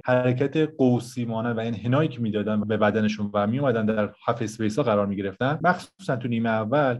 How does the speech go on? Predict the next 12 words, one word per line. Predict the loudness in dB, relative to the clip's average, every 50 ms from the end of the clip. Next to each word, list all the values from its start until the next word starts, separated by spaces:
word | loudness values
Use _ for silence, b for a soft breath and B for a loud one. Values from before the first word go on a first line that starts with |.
| -4 _
ارتباط | 0 0 0 0 0 2 2 0 0
بین | -2 -4 -2 -4 -4
مدافعان | -4 -4 -4 -2 -4 -4 -4 -6 -6 -4 -2 -2 -2 -4
لیورپول | -4 -4 -4 -4 -4 -6 -4 -6
و | -4
هافبکان | 0 0 0 0 2 -2 -4 -2 -2 -4 -4
لیورپول | -4 -4 -4 -6 -4 -4 -4 -6
کامل | -6 -12 -6 0 2 4 4 4 4 4
قطع | 4 4 2 2
شده | -2 -8 -10 -10 -10
بود. | -8 -4
یعنی | -4 -4